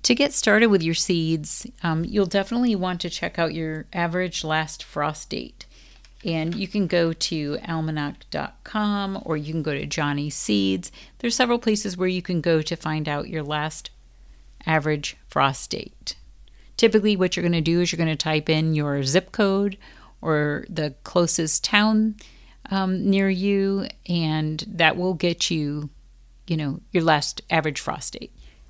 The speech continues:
So once you figure out your last average frost date, then you're gonna work backwards from that. It's gonna tell you when to actually start your seeds indoors. So,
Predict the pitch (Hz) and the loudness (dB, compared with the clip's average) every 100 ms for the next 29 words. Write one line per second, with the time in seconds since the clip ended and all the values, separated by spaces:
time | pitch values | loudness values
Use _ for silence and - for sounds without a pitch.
0 | - - 240 269 302 285 226 214 196 180 | -10 6 10 10 10 8 8 8 6 4
1 | 180 160 160 175 175 - - 175 185 226 | 2 2 2 0 -4 -4 2 2 2 0
2 | - - 156 151 - 135 151 226 - - | 0 2 2 2 -2 0 0 -4 -8 -20
3 | - - - 160 196 208 214 - 196 185 | -20 -20 -12 0 4 4 4 2 2 2
4 | 190 165 175 185 - 180 208 - 170 151 | 2 2 0 -2 -2 0 0 -2 -2 0
5 | - 165 151 151 139 143 170 - 190 180 | -4 -2 0 0 -2 -2 -4 -4 -4 -2
6 | 214 220 202 180 175 165 165 - 170 165 | -2 0 2 2 0 -2 -4 -4 -2 0
7 | 160 156 160 - - - - - 180 180 | 0 0 -4 -10 -20 -6 -2 4 6 6
8 | - - 170 160 - - 165 160 - 156 | 2 -4 -2 0 0 2 0 0 0 0
9 | 156 143 143 135 - - - - - - | 0 0 0 -2 -4 -8 -8 -10 -10 -20
10 | - - - - - - - 180 175 | -20 -20 -20 -20 -20 -4 4 4 4